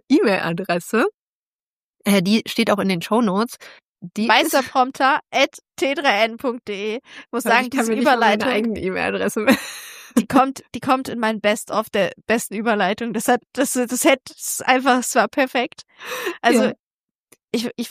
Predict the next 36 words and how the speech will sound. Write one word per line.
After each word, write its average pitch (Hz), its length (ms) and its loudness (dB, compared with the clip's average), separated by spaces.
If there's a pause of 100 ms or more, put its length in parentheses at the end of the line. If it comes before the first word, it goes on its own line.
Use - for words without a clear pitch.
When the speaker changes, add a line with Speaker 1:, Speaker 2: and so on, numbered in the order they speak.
Speaker 2:
kann 277 160 2
nur 277 140 4
sagen, 220 320 2
ich 226 100 -4
freue 220 180 2
mich 220 200 -4
auf 208 80 -6
die 220 120 -4
nächste 202 300 -2
Folge 180 320 -4
mit 196 240 -4
dir. 190 240 0 (380)
Und 214 140 0
ich 214 100 0
freue 247 180 2
mich 233 140 0
vor - 100 0
allen 214 160 2
Dingen, 214 220 -4 (160)
wenn 208 200 0
ihr, 208 200 -2
die 196 160 -4
uns 214 240 -6
zuhört, 214 460 4
auch - 140 -4
auf 202 140 -4
jeden 208 220 -4
Fall 208 180 -2
wieder 202 220 -2
einschaltet, 254 800 0 (460)
uns 196 340 0
Feedback - 380 2
dalasst, 214 540 2
uns - 180 -4
weiterempfehlt. 196 840 2
Und 190 460 -4